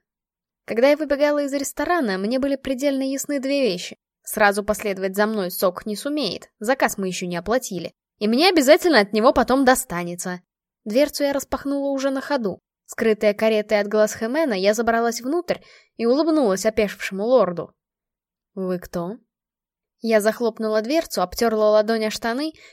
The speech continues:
и протянула её Джихону-старшему. «Иса Арден, новый городской некромант. Очень хотела с вами познакомиться и бесконечно рада, что наконец появилась такая возможность». «Вы...»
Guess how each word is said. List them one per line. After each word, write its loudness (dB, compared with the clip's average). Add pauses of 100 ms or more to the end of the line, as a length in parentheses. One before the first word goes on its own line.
и -4
протянула -2
её 2
Джихону-старшему. -4 (800)
«Иса 0
Арден, -4
новый -2
городской 0
некромант. -4
Очень -4
хотела 0
с -4
вами -2
познакомиться -2
и 2
бесконечно -4
рада, 2
что -6
наконец -6
появилась 2
такая 0
возможность». -4 (800)
«Вы...» -2